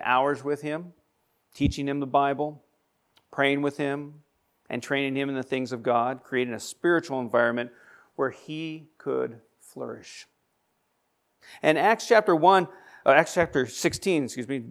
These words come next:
verse one, tells us Eunice was raised in the Jewish faith and had recently become a Christian. And these new believers, in turn, focused on teaching Timothy all about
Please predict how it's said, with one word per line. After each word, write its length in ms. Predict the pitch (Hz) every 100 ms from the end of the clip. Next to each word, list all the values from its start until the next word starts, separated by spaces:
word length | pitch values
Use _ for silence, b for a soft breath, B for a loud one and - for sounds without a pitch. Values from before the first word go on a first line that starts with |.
| 123
verse 340 | 120 220 -
one, 300 | 110 101 127 _ _ _ -
tells 260 | 175 165 160
us 260 | 147 -
Eunice 460 | - 156 175 165 -
was 200 | 139 117
raised 440 | 143 151 151 131
in 140 | 139 127
the 80 |
Jewish 300 | 113 127 117
faith 380 | - 170 214 -
and 120 | 131
had 240 | 123 123 123
recently 420 | 160 165 170 180
become 300 | 156 165 175
a 60 | 190
Christian. 480 | 269 - 277 160 - _ _ _ _ _ _ _ _ _ _
And 100 | 117
these 200 | 127 123
new 120 | 151
believers, 540 | 139 143 170 160 156 147
in 80 | 139
turn, 300 | 160 160 151
focused 340 | 156 147 -
on 120 | 147
teaching 360 | 135 147 147 143
Timothy 560 | - 190 127 135 135 - _ -
all 480 | 127 131 135 139 -
about 540 | 131 127 117 117 -